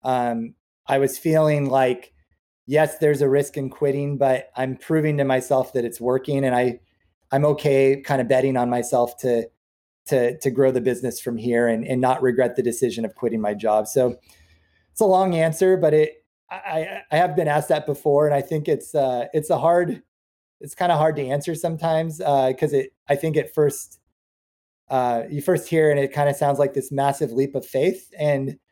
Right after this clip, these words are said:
there was a leap of faith, but I felt like it w-, I, I tried to test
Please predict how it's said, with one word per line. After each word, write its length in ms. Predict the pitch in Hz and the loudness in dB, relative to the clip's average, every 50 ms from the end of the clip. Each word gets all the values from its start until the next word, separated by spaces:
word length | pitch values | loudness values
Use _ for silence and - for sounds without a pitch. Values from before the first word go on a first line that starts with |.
| _ _ _ _ _ _ _ _ _ | _ _ _ _ _ _ _ _ _
there 120 | - 160 165 | 0 2 4
was 160 | 180 196 190 | 4 4 4
a 60 | 202 | 2
leap 220 | 160 165 175 170 | 2 2 2 2
of 120 | - 147 - | 0 -2 0
faith, 240 | - 156 151 156 151 | 2 2 2 2 2
but 100 | - 151 | 2 2
I 80 | 143 135 | 2 2
felt 200 | 139 - 151 147 | 2 2 0 2
like 220 | 151 143 143 143 | 2 0 -2 -2
it 60 | - - | -4 -10
w-, 420 | 143 131 135 139 139 139 - - - | -8 -6 -4 -4 -4 -4 -6 -10 -6
I, 160 | 139 143 143 143 - | -4 -4 -4 -2 -2
I 100 | 143 143 | -4 -4
tried 300 | 139 - - 165 151 147 | -2 0 0 0 2 2
to 60 | 143 | 0
test 540 | 139 - - - 147 139 - - - _ _ | -4 -4 -4 -4 -4 -4 -6 -10 -20 _ _